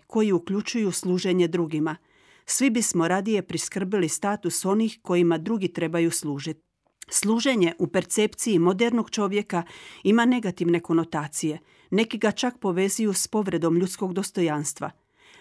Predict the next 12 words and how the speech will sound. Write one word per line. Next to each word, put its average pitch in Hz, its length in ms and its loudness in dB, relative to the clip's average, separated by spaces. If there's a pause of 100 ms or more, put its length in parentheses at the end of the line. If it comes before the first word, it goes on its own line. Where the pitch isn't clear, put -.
Ljude 190 360 2
koji 165 240 0
služe 202 460 -2
drugima 202 520 0 (200)
ponekad 220 440 0
se 160 100 -4
smješta 196 640 -2
u 185 80 -10
kategoriju 180 800 0
osoba 185 440 -2
drugog 175 380 -4
reda. 151 320 -8